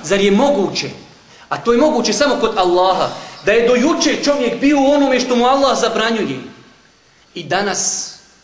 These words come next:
Allah mu se raduje. Allah ne želi da ti budeš u džehennemu. Allah voli da ti budeš u džennetu i da uživaš,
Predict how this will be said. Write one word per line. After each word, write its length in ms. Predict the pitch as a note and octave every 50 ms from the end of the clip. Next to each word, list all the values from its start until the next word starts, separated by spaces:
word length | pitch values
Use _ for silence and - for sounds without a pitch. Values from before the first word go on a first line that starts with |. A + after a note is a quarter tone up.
| _ - _ - _ _ _
Allah 320 | - D#3 F3 F#3 F3+ D#3+ D#3
mu 80 | D3+
se 160 | C#3 - D#3 C#3+
raduje. 420 | D3+ D3+ - C3 B2 B2 A#2+ - - - - - - _ _ _ _ _ _ _ _ _ _ _ _ _ _ _ _ _ - _ _
Allah 460 | - G3+ B3 A#3+ B3 A#3+ A#3 A3 G3+
ne 80 | G#3 G#3+
želi 360 | - - C4+ D4+ D4+ D4 C#4
da 140 | C4 B3 -
ti 120 | - B3
budeš 300 | G#3 B3 B3 A#3 A3 -
u 60 | G3 F#3
džehennemu. 560 | F#3 F3 D#3+ F3 E3+ F3 E3 C#3+ C3 A#2+ - - - - - - _ - _ _ _
Allah 480 | - G#3 A#3+ A#3 A#3 A#3 G#3+ G3 G3 G#3+
voli 260 | C#4+ D#4+ D4+ C#4+ C4
da 140 | C4+ B3 -
ti 120 | B3+ A#3+
budeš 280 | B3 C4+ C4 C4 - -
u 80 | G#3
džennetu 380 | G3+ B3+ C4 C4 C4+ B3 B3+ B3
i 40 | A#3
da 100 | A3+ A3
uživaš, 560 | A#3 A3 - G#3 G3 F3 D3 C#3 - -